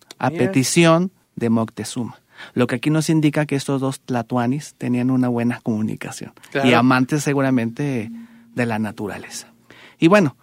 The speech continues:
Speaker 1: ahora ubicémonos en el estado de Puebla, en el Valle de Atlisco. Se dice que este fue fundado por migrantes indígenas llamados teochichimecas.
Speaker 2: Ok.
Speaker 1: ¿No? Entonces, se dice que ellos encontraron un águila, la cual se posó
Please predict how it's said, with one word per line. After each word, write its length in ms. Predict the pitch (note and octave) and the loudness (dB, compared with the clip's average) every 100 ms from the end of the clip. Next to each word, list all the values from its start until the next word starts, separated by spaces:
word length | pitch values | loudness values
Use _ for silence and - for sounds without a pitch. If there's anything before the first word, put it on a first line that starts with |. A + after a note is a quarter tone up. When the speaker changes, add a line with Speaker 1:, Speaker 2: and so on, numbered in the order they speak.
| - - | -8 2
Speaker 1:
ahora 220 | C#3 D3 | 4 6
ubicémonos 680 | D3+ D#3+ D3 E3 E3 E3 F3 | 4 6 4 6 4 4 4
en 80 | |
el 80 | D#3 | 4
estado 240 | C#3+ D#3 D#3 | 4 4 6
de 100 | D#3+ | 6
Puebla, 440 | F3 E3 D#3 F3 | 6 6 6 4
en 80 | D#3 | 4
el 180 | C3+ C#3 | 4 4
Valle 220 | C#3+ D3+ | 4 6
de 80 | D#3 | 4
Atlisco. 680 | D3+ F3 E3 - F#3 G#3+ - _ _ _ | 4 4 4 2 -2 -2 -8 _ _ _
Se 180 | - D#3 | 4 6
dice 360 | E3+ G3+ A3 G#3 | 8 8 6 6
que 140 | F3 | 4
este 200 | E3+ F#3 | 4 2
fue 200 | F3 F3 | 4 2
fundado 480 | - F#3 E3+ D#3+ E3 | 4 4 6 6 4
por 200 | D3+ C#3+ | 2 4
migrantes 680 | D3 C#3+ D3 D3 D3 D#3+ E3+ | 6 6 6 6 4 2 4
indígenas 600 | D#3+ D#3+ E3+ E3+ F3+ F3+ | 4 4 2 2 2 0
llamados 520 | C#3+ C3 C3+ D3 D#3 - | 2 2 2 0 -4 0
teochichimecas. 1120 | D3+ D#3 - D3+ - E3+ F#3+ F3+ D3+ - - _ - | 2 2 0 0 2 4 4 2 -4 -8 -14 _ -16
Speaker 2:
Ok. 160 | B2 A#2 A#2 A2+ _ | -8 -6 -6 -8 _
Speaker 1:
¿No? 240 | B2 E3+ A3 - - - | 0 0 0 -8 -20 -4
Entonces, 420 | D#3 D3+ F3+ G3 | 2 4 6 4
se 240 | - - F3 | 2 4 6
dice 260 | G#3 A3 | 8 6
que 80 | G3+ | 6
ellos 200 | F#3 F#3 | 6 6
encontraron 720 | F3+ D#3+ D3+ D3+ D3+ D#3 E3 | 6 6 4 6 6 6 6
un 200 | E3+ E3 | 6 6
águila, 460 | E3 D#3+ D3+ D#3 F3 | 6 6 4 2 0
la 160 | - C3 | -2 -2
cual 260 | - C#3+ C#3+ | 0 0 0
se 140 | E3 | -2
posó 520 | - E3 - D#3 D#3 | 0 -2 2 0 0